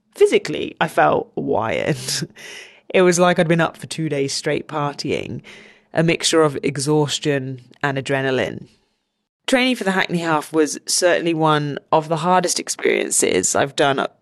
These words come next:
up until now in my life, both mentally and physically. I wanted to quit the process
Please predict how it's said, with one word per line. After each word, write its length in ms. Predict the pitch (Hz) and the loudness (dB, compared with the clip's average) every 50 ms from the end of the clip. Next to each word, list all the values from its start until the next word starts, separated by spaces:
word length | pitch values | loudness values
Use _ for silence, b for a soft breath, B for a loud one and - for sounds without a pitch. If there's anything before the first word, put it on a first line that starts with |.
| _ _ _ | _ _ _
up 200 | - 175 180 - | 0 0 2 0
until 300 | 185 170 165 165 170 156 | -2 -2 0 0 0 2
now 220 | 147 143 135 135 | 2 2 2 2
in 100 | 135 135 | 2 0
my 120 | 131 135 135 | 0 -2 0
life, 520 | 139 139 135 139 - - - - - - b b b b _ _ | 0 2 2 0 0 -2 -4 -8 -10 -10 b b b b _ _
both 200 | 208 214 233 214 | 4 4 4 4
mentally 460 | 214 202 208 214 202 - - 190 170 - - | 4 4 4 2 2 0 -2 -2 -4 -4 -4
and 240 | 147 151 147 147 | -4 -4 -4 -6
physically. 680 | - - 151 139 131 - - - - - - - - - _ _ _ _ _ _ | -8 -8 -6 -6 -6 -6 -6 -8 -8 -8 -8 -8 -10 -14 _ _ _ _ _ _
I 100 | _ 190 | _ 4
wanted 280 | 214 247 254 240 247 - | 6 6 6 4 0 -4
to 60 | - | -6
quit 360 | - - - - - - - | -10 -2 0 0 0 0 -2
the 60 | - - | -4 -6
process 840 | - - - - - - - - - - - - - - - - | -4 -2 -6 -4 -4 -6 -6 -6 -4 -4 -4 -4 -6 -10 -10 -10